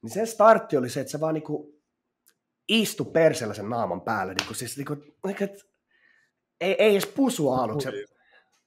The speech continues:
Speaker 1: Eikö se mun miespuolinen kaveri istui sen muijan naamalle? Mä niinku nylkytin sitä siinä, tiedät, sitä muijaa.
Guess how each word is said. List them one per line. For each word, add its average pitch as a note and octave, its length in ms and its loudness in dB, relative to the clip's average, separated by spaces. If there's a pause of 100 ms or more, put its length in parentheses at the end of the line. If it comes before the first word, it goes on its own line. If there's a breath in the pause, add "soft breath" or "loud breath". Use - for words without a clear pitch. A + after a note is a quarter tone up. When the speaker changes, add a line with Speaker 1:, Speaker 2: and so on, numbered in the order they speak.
(640)
Speaker 1:
Eikö D3 140 -6
se D#3 60 -6
mun D3+ 140 -2
miespuolinen C3 540 0
kaveri A2+ 640 -4
istui - 220 -12
sen B2 100 -12
muijan C3 340 -6
naamalle? G#2+ 560 -6 (560 soft breath)
Mä B2+ 180 -4
niinku A#2 200 -8
nylkytin A#2+ 440 -8
sitä G#2+ 140 -12
siinä, G2+ 260 -10
tiedät, G#2 180 -10
sitä - 140 -14
muijaa. A2 560 -8